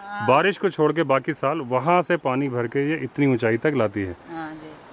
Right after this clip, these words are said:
Speaker 2: और खेती वगैरह करते हो तो उसमें?
Speaker 1: खेती से भैया होता नहीं खेत है।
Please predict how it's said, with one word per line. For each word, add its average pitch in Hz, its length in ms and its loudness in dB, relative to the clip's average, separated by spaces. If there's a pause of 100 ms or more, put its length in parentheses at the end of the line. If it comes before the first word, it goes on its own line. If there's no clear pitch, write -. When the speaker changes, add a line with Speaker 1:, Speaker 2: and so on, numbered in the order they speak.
(140)
Speaker 2:
और 147 180 6
खेती 156 320 2
वगैरह 180 260 4
करते 165 260 0
हो 180 100 4
तो 175 100 2
उसमें? 196 260 2 (540)
Speaker 1:
खेती 262 280 -10
से 285 100 -6 (100)
भैया 247 720 -4 (500)
होता 220 300 2
नहीं 214 220 -2
खेत 180 240 -4
है। 165 160 -8